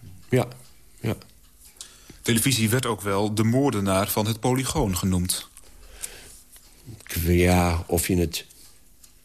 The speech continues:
Speaker 1: of je dat zo zou moeten noemen, de moordenaar. Inderdaad hebben ze,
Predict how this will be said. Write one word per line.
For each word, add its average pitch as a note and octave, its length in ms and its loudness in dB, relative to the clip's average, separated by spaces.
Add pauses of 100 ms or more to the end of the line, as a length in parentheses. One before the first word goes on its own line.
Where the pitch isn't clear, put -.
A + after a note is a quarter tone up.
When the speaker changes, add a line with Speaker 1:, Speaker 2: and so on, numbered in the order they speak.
(300)
Speaker 1:
of - 180 -6
je F#2+ 80 -4
dat E2 180 0
zo F2+ 180 0
zou E2+ 160 2
moeten F2 280 2
noemen, F#2 260 2
de F2+ 80 2
moordenaar. F#2 680 2
Inderdaad F2+ 580 -2
hebben F2+ 240 0
ze, E2+ 260 0